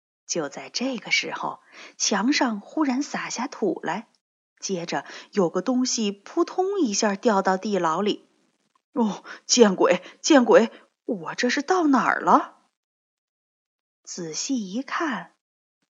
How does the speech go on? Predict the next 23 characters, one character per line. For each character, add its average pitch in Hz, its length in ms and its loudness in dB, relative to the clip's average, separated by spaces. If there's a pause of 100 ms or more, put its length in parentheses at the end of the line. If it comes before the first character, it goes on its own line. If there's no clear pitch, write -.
(200)
掉 302 340 -4
下 196 200 -2
来 165 200 -8
的 170 200 0 (240)
原 170 240 -4
来 170 180 -6
是 185 280 -2
田 185 460 -6
鼠。 - 720 -8 (1600)
洋 185 220 0
葱 214 180 -4
头 180 300 -4
把 - 200 -8
自 208 180 -4
己 175 140 -4
的 156 120 0
经 214 260 -6
历 196 200 -4
告 247 260 -4
诉 196 140 -2
了 160 100 2
田 160 320 -4
鼠， - 340 -4